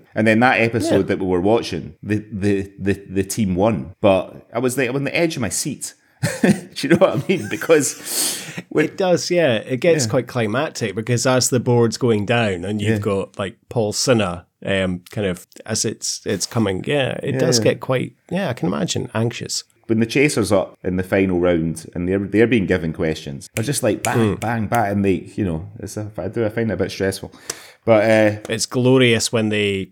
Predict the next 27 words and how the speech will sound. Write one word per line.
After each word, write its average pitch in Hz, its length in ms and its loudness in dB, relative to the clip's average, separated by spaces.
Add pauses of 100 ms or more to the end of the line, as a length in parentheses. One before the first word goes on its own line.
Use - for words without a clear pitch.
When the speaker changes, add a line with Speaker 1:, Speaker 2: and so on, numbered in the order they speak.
(140)
Speaker 2:
make 107 260 -2
a 104 60 -2
mistake, 95 560 -4
though, 90 240 -2
or, 85 320 -6 (180)
or 104 60 0
Speaker 1:
Yeah. 95 180 2
Speaker 2:
fuck 98 220 -6
up, 87 240 -6 (100)
when 95 160 -4
you're 90 140 -6
like, 90 240 -6
"Yes, - 400 0
come - 200 -4
on." 101 220 2 (140)
Speaker 1:
Yep, - 440 2
so - 140 -6
that's 131 220 -2
my 120 120 2
first 110 260 -2
story. 127 520 0
Poor 117 240 2
old, 113 300 4
uh, 104 220 4
Shona 113 460 0
from 107 220 -6
Bonnybridge. 117 600 -2